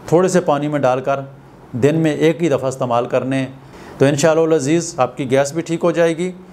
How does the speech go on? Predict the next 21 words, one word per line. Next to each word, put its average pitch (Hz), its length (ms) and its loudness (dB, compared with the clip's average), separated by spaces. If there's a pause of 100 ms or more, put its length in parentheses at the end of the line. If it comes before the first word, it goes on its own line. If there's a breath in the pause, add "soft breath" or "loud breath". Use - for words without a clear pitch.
(220 loud breath)
और 123 100 2
मर्दाना 135 420 0
कमज़ोरी 143 460 0
जो 135 180 0
है, 131 400 0
इरेक्शन 127 360 -2
जो 147 120 0
नहीं 131 200 0
आता 120 200 0
है, 135 140 2
सख्ती 139 300 -8
जो 135 140 2
नहीं 127 140 -2
होती 117 300 -2
है, 131 120 2
तो 131 120 -2
वो 117 140 2
भी 131 100 -2
ठीक 107 180 -8
हो 107 80 -2
जाएगी। 95 420 -4